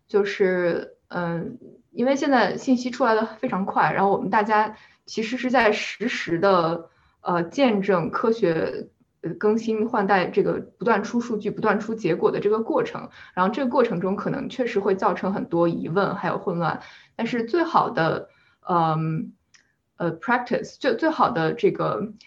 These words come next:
实践方法呢，就是我们去看这个，这个官方C D C和F D A它发布的信息。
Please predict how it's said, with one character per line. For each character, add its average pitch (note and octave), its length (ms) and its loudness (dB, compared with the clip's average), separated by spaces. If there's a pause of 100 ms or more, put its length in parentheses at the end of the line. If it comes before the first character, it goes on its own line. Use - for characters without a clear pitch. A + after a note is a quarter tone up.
(200)
实 - 180 -4
践 B3+ 160 2
方 A3+ 140 4
法 F3 80 4
呢， D3+ 140 -2
就 G#3 100 2
是 G#3+ 100 6
我 G3 80 8
们 - 100 -4
去 G#3 140 -2
看 G#3+ 300 2
这 F#3+ 120 4
个， - 200 -2 (440)
这 G3 140 6
个 F3+ 160 6
官 A#3+ 260 2
方 A#3+ 240 2
C C4 140 -4
D B3 80 0
C B3 260 -2
和 B3 160 0
F F#3+ 260 0
D G#3+ 180 6
A G#3 80 8
它 G#3+ 180 -2
发 G#3+ 220 2
布 G#3+ 140 2
的 F#3+ 100 -2
信 F#3+ 280 -4
息。 E3+ 440 -8